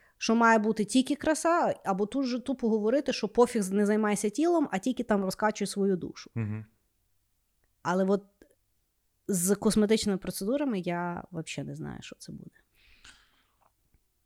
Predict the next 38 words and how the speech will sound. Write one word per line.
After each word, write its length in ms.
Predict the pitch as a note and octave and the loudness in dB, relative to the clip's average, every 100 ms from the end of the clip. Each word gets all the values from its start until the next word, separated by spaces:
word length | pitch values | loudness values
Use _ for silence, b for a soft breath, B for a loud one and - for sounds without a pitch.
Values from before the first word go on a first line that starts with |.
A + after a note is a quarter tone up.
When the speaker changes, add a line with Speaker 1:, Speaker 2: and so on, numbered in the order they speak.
| _ | _
Speaker 2:
Та 120 | G3 | 8
робіть 460 | E4 F4 E4 E4+ - | 10 8 10 8 8
що? 420 | - B3+ A#3 F3 - - - _ _ _ _ - - - - - - - - - - - - - - - - | 2 2 2 2 -4 -20 -20 _ _ _ _ -20 -20 -20 -12 -10 -8 -8 -8 -10 -14 -14 -14 -14 -18 -16 -8
Speaker 1:
Я 120 | E3 | -8
не 120 | C3 | -8
знаю. 240 | - C#3+ C3+ - - - - | -10 -14 -16 -14 -12 -12 -10
Speaker 2:
Ви 220 | F#2 A2+ | 0 2
їх 200 | C3 - | 2 -2
робите 420 | G#2+ G2 F2+ - E2 - | -4 -4 -8 -12 -18 -8
для 220 | E2+ E2 | -6 -6
себе. 360 | - F2 E2 | -8 -10 -8
Просто 360 | F2+ A#2 - G#2+ | -4 -4 -2 -4
повторюйте 760 | - A#2 - C3+ D#3 B2 - G#2+ | -4 -6 -2 0 2 2 -2 -4
це 260 | - A2 | -2 -2
і 60 | G#2 | 0
говоріть, 380 | G#2 A2+ C3 C#3 | 0 2 0 -2
що 160 | - | -2
ви 100 | G#2+ | -2
це 200 | G#2 G2+ | -2 0
робите 360 | A2 G#2+ F#2+ F#2 | 0 0 -2 -4
для 220 | E2+ F2 | -4 -6
себе, 600 | - D3 D#3 C#3+ C3+ B2+ | -4 0 0 2 2 0
для 180 | G#2+ F2+ | -2 -8
себе, 480 | - D3 C3+ A#2 A2 | -4 -2 0 -2 -2
для 180 | A2 | 0
себе. 340 | A#2+ - D#3+ C#3+ B B B | 2 4 4 2 B B B
І 40 | C#3 | 2
вас 220 | D3+ B2 | 4 4
нискільки 600 | C3 - F3 F3 - A#2 | 2 2 2 2 2 2
не 100 | G#2 | 2
хвилює, 420 | - G#2 B2 A2+ | 2 2 4 4
як 260 | F#2 E2+ - | 2 -2 -2
люди 420 | F2 F#2 - F#2+ | 0 0 2 2
на 140 | E2 | 2
вас 240 | D#2 F#2 D#2 | 0 -2 -2
дивляться 520 | D#2+ E2+ D#2+ - E2 | -2 -2 -4 -6 -10
зі 140 | D2 | -10
сторони. 480 | D2 - D2 D2 C#2 | -12 -10 -8 -8 -10